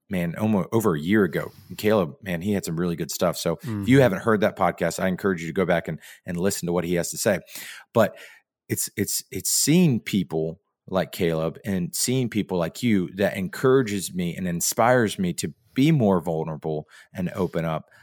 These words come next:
Speaker 1: Um, so, you know, it, it's, it's something I know I need to work on.
Speaker 2: So I, I'm gonna return to that, that statement here in a minute, but I wanted to keep going, uh,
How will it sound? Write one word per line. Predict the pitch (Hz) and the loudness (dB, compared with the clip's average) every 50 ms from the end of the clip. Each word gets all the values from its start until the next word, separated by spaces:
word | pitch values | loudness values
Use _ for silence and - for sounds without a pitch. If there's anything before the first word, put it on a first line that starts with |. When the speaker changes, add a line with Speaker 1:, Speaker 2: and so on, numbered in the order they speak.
| _ _ _ - | _ _ _ -10
Speaker 1:
Um, | - 90 85 78 76 73 73 71 69 - _ _ _ _ _ _ _ _ - | -4 -4 -2 -2 -2 -2 -4 -6 -10 -14 _ _ _ _ _ _ _ _ -4
so, | - - 104 87 76 - _ _ _ _ _ _ _ _ _ _ _ | 0 2 2 2 2 -4 _ _ _ _ _ _ _ _ _ _ _
you | - 98 90 | -4 -4 -4
know, | - 76 - - - | -4 -6 -12 -6 0
it, | 117 120 - - | 2 2 4 4
it's, | 127 - - | 2 0 0
it's | 139 - | 0 2
something | - 160 151 - 139 117 | 2 2 2 2 2 2
I | 110 | 2
know | 104 104 101 95 | 2 4 4 2
I | 90 - - 98 | 2 0 -2 -2
need | 92 87 82 | -2 -2 -2
to | 82 | -4
work | 76 73 76 - | -4 -6 -8 -8
on. | - - - - - - - - - - - - _ _ - | -10 -10 -12 -14 -20 -20 -20 -20 -16 -10 -10 -10 _ _ -8
Speaker 2:
So | - - 147 143 135 131 131 131 - _ - - _ _ - | -4 0 2 4 4 4 2 0 -4 _ -20 -20 _ _ -8
I, | 120 | -8
I'm | 131 113 | -8 -6
gonna | - 135 135 147 147 | -4 -4 -2 0 0
return | 127 113 - - 127 117 107 | 0 0 0 -2 -2 -2 -2
to | 101 | -2
that, | 98 98 98 - - | -4 -4 -4 -6 -6
that | 104 110 95 - | -8 -6 -4 -4
statement | - 117 104 85 101 | -4 -4 -4 -6 -6
here | 104 104 | -6 -6
in | 101 | -6
a | 104 | -6
minute, | 104 101 87 | -6 -8 -6
but | 92 104 | -6 -4
I | 104 | -4
wanted | 104 113 110 107 104 | -4 -4 -4 -4 -6
to | 104 | -8
keep | - - 120 113 110 | -8 -8 -10 -8 -6
going, | 113 110 107 107 104 95 - | -6 -4 -4 -4 -6 -8 -8
uh, | - 104 101 101 98 90 | -8 -6 -6 -6 -6 -8